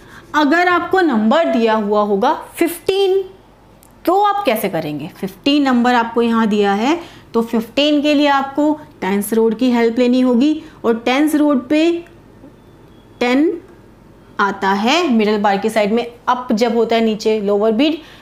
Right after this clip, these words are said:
मिडल बार की side में जाता है, तो उसकी value हो जाती है ten। Ten and five value हो गई फ़िफ़्टीन। ओके, अब हम बात कर लेते हैं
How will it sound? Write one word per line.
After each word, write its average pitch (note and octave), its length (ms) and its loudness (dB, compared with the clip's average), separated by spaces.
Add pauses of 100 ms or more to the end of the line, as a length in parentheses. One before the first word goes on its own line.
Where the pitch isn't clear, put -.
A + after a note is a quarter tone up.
(160)
मिडल B3 160 2
बार A#3 180 0
की A#3 120 -2
side A#3+ 200 0
में A#3+ 120 2
जाता A#3 240 0
है, B3 180 2
तो B3+ 140 -2
उसकी A3+ 240 -2
value G3+ 380 0
हो G3 100 0
जाती G3 420 -2
है E4 200 0 (1000)
ten। B2 280 -4 (440)
Ten D4+ 360 0 (440)
and G#3 160 -2
five B3+ 520 -2 (120)
value G3+ 300 0
हो G3+ 100 0
गई C#4 200 2 (720)
फ़िफ़्टीन। D4 760 -2 (640)
ओके, D4+ 220 0 (960)
अब D4+ 800 0 (120)
हम D4 380 2
बात G#3+ 320 0
कर F#3+ 120 0
लेते F3+ 340 -4
हैं F#3+ 680 -2